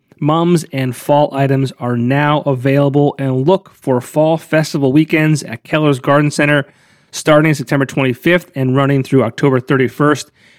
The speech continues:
Paint your own pumpkins, scavenger hunts, hay maze, face painting, and more. Check out Keller's Garden Center on social media for more information.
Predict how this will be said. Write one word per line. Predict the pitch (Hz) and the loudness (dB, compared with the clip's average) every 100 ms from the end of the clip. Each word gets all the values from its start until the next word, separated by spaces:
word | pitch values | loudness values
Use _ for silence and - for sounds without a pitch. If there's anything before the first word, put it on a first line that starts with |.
| _ - | _ -2
Paint | 175 165 | -2 0
your | 165 | 0
own | 139 127 | 0 0
pumpkins, | 170 165 180 165 147 - | -2 0 2 2 2 -4
scavenger | - 170 165 170 170 151 | -6 0 2 2 2 2
hunts, | 156 156 - | 2 0 -4
hay | _ 170 170 | _ 4 6
maze, | 170 165 165 151 - | 6 4 4 2 -4
face | - 160 165 | -2 0 0
painting, | - 160 160 156 156 147 | -2 -2 0 0 -2 -2
and | 139 156 156 | -2 0 2
more. | 147 143 143 135 _ _ _ | 2 4 2 0 _ _ _
Check | - 151 - | -2 -2 2
out | 139 127 | 0 0
Keller's | - 143 139 131 | -2 0 2 0
Garden | - 127 123 120 | 0 0 0 0
Center | 131 127 120 - - _ | 0 0 -2 -4 -20 _
on | - 123 117 | -6 -4 -4
social | - 127 127 123 | -2 -2 0 0
media | 123 120 117 117 _ | 0 2 0 -2 _
for | _ 127 120 117 117 113 - | _ -2 0 0 -2 -6 -8
more | 117 113 107 104 104 - | -6 -4 -4 -6 -8 -10
information. | 117 110 113 110 104 - 101 - | -12 -8 -8 -8 -8 -12 -14 -18